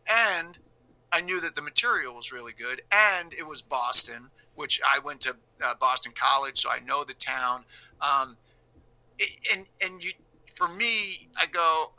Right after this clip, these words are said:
"Okay, let's make a bet on what the material is, not on all these other back," you know, "Okay, you're not gonna get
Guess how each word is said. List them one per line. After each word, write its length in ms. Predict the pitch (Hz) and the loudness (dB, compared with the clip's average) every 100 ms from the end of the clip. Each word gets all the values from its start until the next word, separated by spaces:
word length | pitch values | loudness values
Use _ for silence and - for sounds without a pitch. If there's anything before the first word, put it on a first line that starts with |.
| 160 | -6
"Okay, 280 | 147 123 101 - _ _ _ - - _ _ | -4 -4 -4 -8 _ _ _ -20 -20 _ _
let's 360 | 170 185 208 202 | -2 2 4 4
make 240 | 208 196 | 4 -2
a 80 | 170 _ _ | -4 _ _
bet 300 | 156 160 151 - - | 0 2 2 -2 -6
on 520 | 131 131 123 123 120 _ _ _ _ _ _ - | -2 -2 -2 -4 -10 _ _ _ _ _ _ -2
what 260 | 139 151 - | 4 4 2
the 80 | 135 | -6
material 720 | 117 - 226 208 135 117 113 | 2 4 4 0 -2 -4 -6
is, 440 | 113 117 120 - - - - | -10 0 2 2 0 -20 -12
not 420 | 139 156 165 170 - | 4 8 8 8 4
on 520 | 147 147 143 135 - - - - - - - | 2 2 -2 -8 -20 -20 -20 -20 -20 -18 -8
all 180 | 160 151 | -6 -4
these 200 | 147 139 | 2 4
other 380 | 135 131 127 - - - - | 4 2 -6 -10 -18 -20 0
back," 300 | 143 120 - 156 151 | 6 6 4 -6 -8
you 80 | 160 | -2
know, 220 | 135 151 - 208 | -2 -4 -4 -4
"Okay, 180 | 170 143 123 | -4 -8 -8
you're 80 | 147 | -4
not 200 | 156 - | -4 -4
gonna 120 | 156 | -8
get 140 | 143 | -10